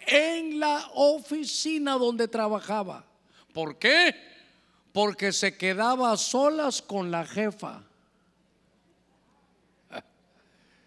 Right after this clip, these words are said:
Era el secretario privado. En ese caso no era jefe, era una jefa.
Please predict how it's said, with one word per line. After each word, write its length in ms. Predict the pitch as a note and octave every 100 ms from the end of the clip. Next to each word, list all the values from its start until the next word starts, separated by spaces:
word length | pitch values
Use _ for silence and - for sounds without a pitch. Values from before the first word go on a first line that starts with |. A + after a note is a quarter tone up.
| _ _ _ _ _
Era 220 | - F3 A3+
el 80 |
secretario 680 | G3+ F#3+ F3 D#3+ F#3 A3 A3
privado. 320 | F3+ E3+ G#3+
En 120 | G#3+ A3
ese 200 | A3+ A3
caso 320 | C4+ B3+ D4
no 160 | B3+
era 160 | A#3+ A3+
jefe, 280 | A#3 B3+ A3
era 100 | A3
una 180 | A3 F#3+
jefa. 420 | G3 A#3 D#3